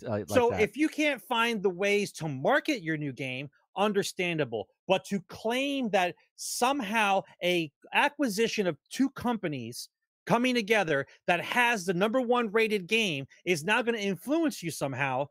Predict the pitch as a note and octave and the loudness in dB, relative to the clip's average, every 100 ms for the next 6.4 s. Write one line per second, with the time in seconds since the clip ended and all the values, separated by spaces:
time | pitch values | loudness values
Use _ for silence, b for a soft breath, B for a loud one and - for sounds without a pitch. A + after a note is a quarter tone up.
0 | _ _ E3 A3 - B3 D#4 C#4+ C4 - | _ _ -2 -2 2 2 2 0 -2 -2
1 | A#3 - _ _ C#3+ B3+ C#4+ D4 C4+ - | -2 -4 _ _ -2 0 2 2 0 -2
2 | - B3+ A#3 A3 B3+ - C3 G2+ - C#3 | 0 2 2 0 -2 -2 -8 -10 2 2
3 | A2+ B3+ C#4+ A3+ C4+ F3 F3+ B3+ B3 - | 4 4 4 2 -2 0 2 2 2 2
4 | A#3+ A3+ A3+ G#3 C4 A#3 G#3+ A#3 D#4 C4 | 0 2 0 2 2 2 0 2 2 4
5 | F#3 F3 G3+ G#3+ G#3+ A3 D#4+ C#4 C3+ E3 | 2 2 -2 0 0 2 2 2 0 0
6 | F3+ G3 B3 | 0 2 0